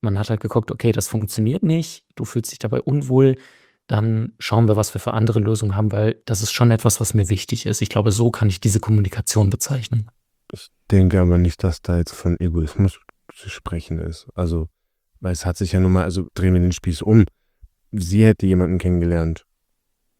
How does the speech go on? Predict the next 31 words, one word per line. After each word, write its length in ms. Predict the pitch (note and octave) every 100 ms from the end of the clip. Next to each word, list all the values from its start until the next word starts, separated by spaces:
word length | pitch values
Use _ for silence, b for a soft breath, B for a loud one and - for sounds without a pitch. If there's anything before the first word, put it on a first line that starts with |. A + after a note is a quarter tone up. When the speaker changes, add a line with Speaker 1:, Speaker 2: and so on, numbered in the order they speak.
| - F#2
Speaker 2:
und 220 | E2 - -
dann, 340 | F2+ F2 E2+
also 220 | E2+ E2+
der 160 | E2 E2+
hätte 160 | E2+
ja 80 | F#2
dann 160 | F2 F2
auch 160 | F#2 -
bei 80 |
euch 220 | F2 E2 F2+
nicht 200 | E2 -
mit 300 | - F2 F2
einziehen 400 | F2 F2 - E2+
können, 260 | - E2+ D#2+
wie 60 |
das 200 | E2 D#2+
logistisch 440 | E2+ E2+ E2+ - D#2+
jetzt 160 | E2+
klingt. 280 | - F2+ E2+ E2 - - _ _ _ _
Also 220 | G2+ F2
hätte 220 | F2+ D#2+ F2+
ja 180 | F2+ F#2+
man 260 | F#2 F2+
ja 160 | F#2 F#2
auch 220 | - G2+ -
eine 220 | F#2+ F#2
Lösung 580 | F2 F2 F2+ F2+ F2 E2+
finden 340 | F2+ F2+ F2+
müssen, 400 | F2+ - G#2 A#2+ _ _ _ _ _
die 300 | - F2 F#2+
dann 280 | F#2 F#2